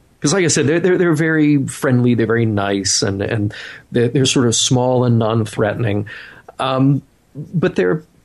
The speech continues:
yeah, they're, they're very benign. They're, they're almost childlike. Um, but then I thought there was this darker implication about how dependent we are on our technology. You know, it, when this show came out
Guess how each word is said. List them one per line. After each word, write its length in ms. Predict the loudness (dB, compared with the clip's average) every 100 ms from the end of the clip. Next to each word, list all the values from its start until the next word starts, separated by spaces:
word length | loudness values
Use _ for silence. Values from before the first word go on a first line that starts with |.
| -18 -12
yeah, 580 | -12 -10 -10 -2 0
they're, 200 | 2 2
they're 100 | 2
very 200 | 2 2
benign. 500 | 2 2 2 2 0
They're, 160 | 0 2
they're 120 | 2 2
almost 260 | 2 0
childlike. 840 | -4 -4 0 0 0 -2 -4 -8 _ _ -6
Um, 600 | -2 0 2 0 0 -4 _
but 320 | -4 0 0 0
then 100 | 0
I 80 | 0
thought 220 | -2 0
there 120 | 0
was 160 | 0 -2
this 100 | -2
darker 560 | -2 -2 0 0 2
implication 880 | 0 -2 -4 -2 0 2 0 0 -2 -8 -20 -20 _ _ -6
about 440 | -2 0 -2 -2
how 200 | -2 0
dependent 720 | 0 -2 -2 0 2 0 0 2
we 240 | 2 4
are 380 | 2 0 0 0
on 220 | 0 0
our 160 | 0 0
technology. 800 | -2 -4 -2 0 0 -2 -4 -8 _ _ _ _ _ _ _
You 100 | -2
know, 240 | 0 2 0 -2
it, 160 | -6 -2
when 340 | 2 4 4
this 160 | 2 2
show 280 | 2 2 2
came 300 | 0 0 0
out 360 | 0 -2 -2